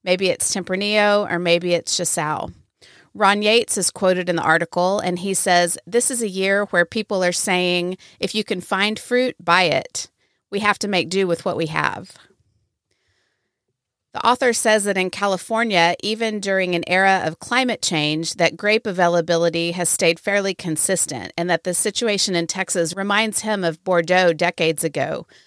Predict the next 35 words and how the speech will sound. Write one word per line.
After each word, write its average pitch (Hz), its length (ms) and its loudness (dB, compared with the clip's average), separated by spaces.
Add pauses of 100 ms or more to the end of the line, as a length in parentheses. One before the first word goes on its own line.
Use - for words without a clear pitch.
(280)
when 185 220 -2
wineries 185 580 4
might 185 240 2
have 185 180 0
a 175 60 2
good 165 240 0
vintage 165 680 0
only 190 220 -2
once 175 340 -2
every 165 220 0
few 165 240 -4
years. 151 720 -4 (420)
He 262 140 -8
says 262 300 0
he 247 100 -4
wonders 214 460 -2
how 175 200 2
wineries 175 520 2
sell 170 340 2
wine, 160 580 -2 (540)
and 196 140 -2
that 190 100 4
it's 165 180 0
hard 233 240 2
for 180 160 0
critics 233 500 -2
to 190 120 -2
recommend 190 540 0
a 170 60 -2
Texas 202 460 -2
wine 160 320 4
because 180 320 -2
of 180 100 -4
the 180 100 0
uncertainty. 165 840 -2